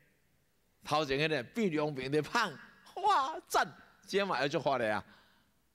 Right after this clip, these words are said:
哦，所以各位，咱爱修复就是安尼，风水行啊倒位，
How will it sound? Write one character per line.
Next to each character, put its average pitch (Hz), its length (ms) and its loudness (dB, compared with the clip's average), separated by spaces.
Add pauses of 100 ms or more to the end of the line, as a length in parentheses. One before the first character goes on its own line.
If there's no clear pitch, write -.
(640)
哦， 262 200 2
所 277 220 0
以 285 60 0
各 285 180 2
位， 220 240 0
咱 240 200 0
爱 127 120 -2
修 160 460 -2
复 143 240 -2
就 107 120 -8
是 101 120 -8
安 104 120 -2
尼， 117 160 -4 (640)
风 120 320 -4
水 156 340 -4 (280)
行 139 180 0
啊 139 100 -2
倒 147 180 0
位， 117 300 -2